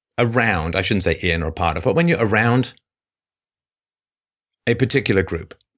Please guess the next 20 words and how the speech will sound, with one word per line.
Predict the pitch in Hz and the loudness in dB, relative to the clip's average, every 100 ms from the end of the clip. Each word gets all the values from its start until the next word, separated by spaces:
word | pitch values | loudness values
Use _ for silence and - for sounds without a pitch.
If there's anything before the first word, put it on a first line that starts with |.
| _ _ _ _ _ _ _ _ _ | _ _ _ _ _ _ _ _ _
and | 120 120 117 - - - - | 0 0 -2 -10 -20 -14 -6
their | 120 139 135 127 107 - _ _ _ _ _ _ | 0 2 2 2 -2 -10 _ _ _ _ _ _
conclusions | - 135 - 202 202 131 113 | -2 -2 0 0 0 -2 0
match | 117 107 - | 0 0 -2
yours, | 135 110 98 | 0 0 0
but | 117 110 | -2 0
their | 107 | 0
methodology | 113 123 110 110 104 104 | 0 0 0 0 0 0
doesn't, | 98 107 143 - _ | 0 0 -2 -6 _
it's | 113 - | -4 -2
easy | 127 135 131 | -2 0 0
to | 117 | 0
be | 107 | 2
blinded | 104 104 107 92 92 | 2 2 2 2 0
to | - | 0
the | 95 85 - _ | 0 -2 -6 _
distance | 139 - 98 - | -2 0 -4 -4
between | 92 101 95 | -4 -2 -2
you. | 85 - _ _ _ _ _ _ _ _ _ _ _ _ _ _ _ _ _ _ _ _ | -4 -10 _ _ _ _ _ _ _ _ _ _ _ _ _ _ _ _ _ _ _ _
And | 127 127 127 127 120 | 0 2 2 0 -2